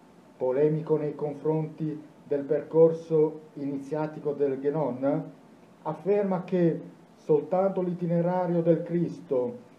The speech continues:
fatto di passione, morte e redenzione, è foriero di salvezza. E io qui purtroppo non ho a portata di mano il passo, diciamo,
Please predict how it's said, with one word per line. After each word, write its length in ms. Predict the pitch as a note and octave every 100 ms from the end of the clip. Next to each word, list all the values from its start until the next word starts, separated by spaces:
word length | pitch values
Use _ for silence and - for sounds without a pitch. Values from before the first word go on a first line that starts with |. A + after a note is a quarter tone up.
| -
fatto 220 | D3+ D3+
di 100 | C#3
passione, 540 | C#3+ C#3+ - D#3+ C#3+
morte 320 | C3+ D3+ C#3+ -
e 20 |
redenzione, 840 | D3 F3 E3+ E3 D3+ D3+ D#3+ D#3+ - - -
è 140 | C#3
foriero 520 | C#3 D3 C#3 D#3 D3
di 80 | C#3
salvezza. 800 | C3+ C#3 B2 B2+ A2+ - G#2+ G#2 G#2 - - - -
E 100 | C#3+
io 180 | E3
qui 340 | E3 E3+ F3 F3 -
purtroppo 920 | - F3 - D#3 C#3 C#3+ D3 D#3 D#3 -
non 180 | D#3+ C#3+
ho 120 | D3+
a 40 |
portata 380 | C#3 D#3+ D3+ C#3+
di 120 | C#3+
mano 540 | D3 A#2+ A#2+ B2+ C3+ C3+ - - -
il 120 | E3
passo, 600 | D#3 C#3 C3+ - C3 A#2+ A#2+ - - - -
diciamo, 580 | B2+ A#2 B2 A#2+ A#2 A#2